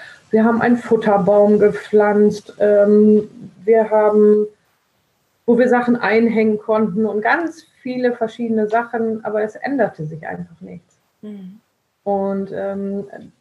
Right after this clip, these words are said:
Speaker 1: dann war es halt so, dass Hermann und Löffel beide auf einmal nicht mehr sichtbar waren.
Speaker 2: Mhm.
Speaker 1: Über mehrere Tage.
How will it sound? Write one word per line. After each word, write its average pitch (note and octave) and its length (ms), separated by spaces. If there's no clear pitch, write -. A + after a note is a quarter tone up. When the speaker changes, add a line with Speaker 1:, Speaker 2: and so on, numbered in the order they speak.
Speaker 1:
dann G3+ 200
war A#3+ 180
es B3 120
halt A#3+ 200
so, A#3+ 180
dass G#3+ 460
Hermann G#3 420
und G3 180
Löffel G#3 640
beide G#3 300
auf G#3 120
einmal G#3 280
nicht G#3+ 240
mehr G#3+ 140
sichtbar F#3 520
waren. E3+ 520
Speaker 2:
Mhm. G3+ 140
Speaker 1:
Über F#3 160
mehrere G3 540
Tage. A#3+ 640